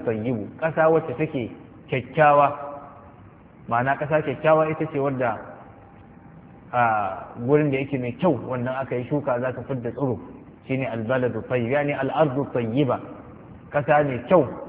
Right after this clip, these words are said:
wacce idan aka yi mata shuka za ta fitar da tsiro mai kyau. Sai yace, "Yakhruju nabatuhu." In an yi shuka a wannan ƙasa, tsirrai suna fitowa bi izni rabbihi, da izinin Ubangiji da mashi'arsa.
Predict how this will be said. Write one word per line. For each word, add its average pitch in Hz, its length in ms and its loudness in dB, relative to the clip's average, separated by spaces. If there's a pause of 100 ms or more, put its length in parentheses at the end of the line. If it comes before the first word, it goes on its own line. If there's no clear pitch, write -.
(260)
wacce 123 240 0
idan 135 280 -2
aka 151 160 -2
yi 131 80 0
mata 139 220 -6
shuka 175 380 0
za 135 140 0
ta 123 120 -8
fitar 123 260 -6
da 117 80 -6
tsiro 123 260 -4
mai 101 200 -8
kyau. 123 180 -2 (460)
Sai 135 140 2
yace, 135 180 -2
"Yakhruju 139 500 0
nabatuhu." 107 560 -2 (800)
In 131 140 -4
an 147 240 0
yi 147 360 -2
shuka 165 300 4
a 127 100 0
wannan 131 280 -2
ƙasa, 156 340 0 (460)
tsirrai 143 400 4
suna 156 240 2
fitowa 151 960 2
bi 127 100 -2
izni 147 280 0
rabbihi, 135 680 0
da 127 60 -4
izinin 127 480 -4
Ubangiji 135 440 -2
da 110 100 -4
mashi'arsa. - 560 -10